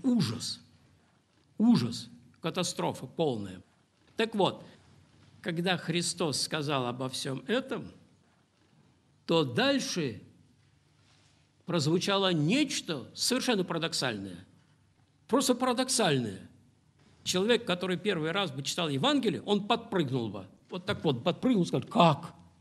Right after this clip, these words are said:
Христос сказал: «Тогда, тогда, когда все это услышите,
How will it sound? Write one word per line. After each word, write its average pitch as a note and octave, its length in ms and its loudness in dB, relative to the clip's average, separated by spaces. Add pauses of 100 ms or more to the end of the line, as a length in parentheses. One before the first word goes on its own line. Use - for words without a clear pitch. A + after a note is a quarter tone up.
(1200)
Христос D3 560 0
сказал: C3+ 480 0
«Тогда, B2 920 -2 (1500)
тогда, G#2+ 560 -4 (160)
когда A#2+ 200 -6
все - 180 -4
это B2 140 -6
услышите, C3 680 -4